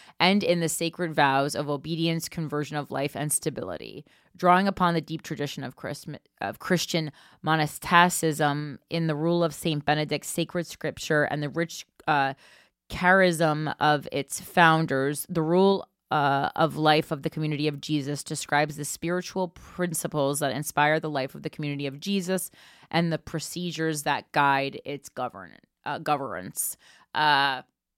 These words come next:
so again, a lot of words, but pretty vague. But you, I guess if you have a cult, you can't be, like, so outward about it.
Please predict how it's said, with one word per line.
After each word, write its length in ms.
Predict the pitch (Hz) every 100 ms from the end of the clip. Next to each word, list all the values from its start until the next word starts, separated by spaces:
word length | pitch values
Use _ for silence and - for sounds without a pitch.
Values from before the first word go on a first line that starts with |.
| _
so 120 | - 214
again, 140 | 180
a 80 | 170
lot 140 | 226
of 120 | 254 196
words, 1160 | 147 151 160 170 170 170 170 175 170 - - _ _ _ _
but 160 | 170 -
pretty 360 | - 370 330
vague. 920 | 202 143 139 147 135 147 165 240 226 277 320 _ _ _ _ _ _ _ _ _ _ -
But 140 | 214
you, 100 | 208
I 100 | 190
guess 200 | 196 196
if 100 | 190
you 100 | 165
have 180 | 170 143
a 40 |
cult, 380 | 139 - 143 -
you 60 | 143
can't 340 | - 151 131
be, 120 | 143
like, 500 | 139 131 76 - _ _ _ _ _ _ _ _ _ _ _ _
so 480 | - - 170 147 135
outward 380 | - - 120 113
about 320 | - 131 65
it. 240 | 73 80